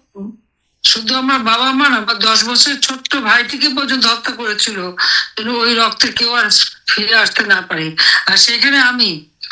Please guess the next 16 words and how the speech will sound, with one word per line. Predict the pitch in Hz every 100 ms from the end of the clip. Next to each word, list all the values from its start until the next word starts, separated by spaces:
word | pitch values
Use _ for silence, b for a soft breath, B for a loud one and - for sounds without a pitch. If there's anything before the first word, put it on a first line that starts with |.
| -
এই | 196
সমস্ত | - 247 285 277
বাধা | 277 247 247
অতিক্রম | 247 247 - - 285 262
করে | 226 202 160 151 - B B B B
আপনাদের | - - 262 277 254 320 294
সহযোগিতায়, | 254 - 247 254 262 202 185 180 170
বাংলাদেশের | 175 220 240 247 247 - 285 233
তৃণমূলের, | 254 247 254 277 285 262 262 B B -
আওয়ামী | 214 240 262
লীগের | 262 262
নেতা | 247 233
কর্মী | 262 285 262 226 170 160 _ - B B -
এবং | - 247 285
বাংলাদেশের | 240 226 233 226 240
জনগণ | 220 226 240 247